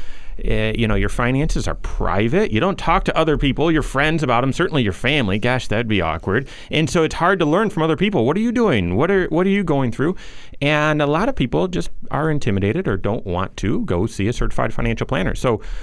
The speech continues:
we started the show to help that conversation get started and tell you about the wonderful process, the news of comprehensive financial planning, and really the perspective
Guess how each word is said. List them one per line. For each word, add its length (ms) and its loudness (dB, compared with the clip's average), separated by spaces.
we 260 2
started 380 2
the 60 0
show 560 2
to 240 0
help 320 0
that 180 0
conversation 540 0
get 100 0
started 420 -2
and 180 0
tell 240 2
you 200 4
about 220 0
the 100 2
wonderful 960 2
process, 840 -2
the 80 2
news 400 2
of 400 0
comprehensive 600 0
financial 380 0
planning, 380 -2
and 160 0
really 200 2
the 100 -2
perspective 680 -2